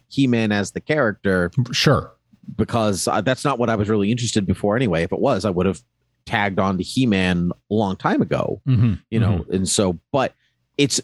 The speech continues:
Speaker 1: really smart writing.
Speaker 2: Mm.
Speaker 1: And I, and that's what I was really, what I found myself invested in. Like, you, like, he, characters have a purpose,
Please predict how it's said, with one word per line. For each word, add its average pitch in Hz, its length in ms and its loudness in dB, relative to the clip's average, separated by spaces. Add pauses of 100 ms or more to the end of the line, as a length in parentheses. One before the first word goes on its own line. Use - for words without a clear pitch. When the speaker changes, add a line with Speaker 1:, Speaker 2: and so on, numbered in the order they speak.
(140)
Speaker 1:
really 165 520 0
smart 131 520 -2
writing. 95 460 0 (100)
Speaker 2:
Mm. 135 240 2
Speaker 1:
And 110 100 2
I, 101 340 -2
and 110 200 2
that's 139 240 0
what 151 100 2
I 127 100 2
was 113 240 -2
really, 107 480 0
what 101 160 -2
I 98 60 0
found 110 220 -2
myself 98 360 0
invested 87 480 -2
in. 71 100 -2
Like, 82 300 0
you, 92 160 0 (420)
like, 90 240 0
he, - 420 -2 (120)
characters 127 420 0
have 104 160 0
a 87 60 -4
purpose, 127 720 -2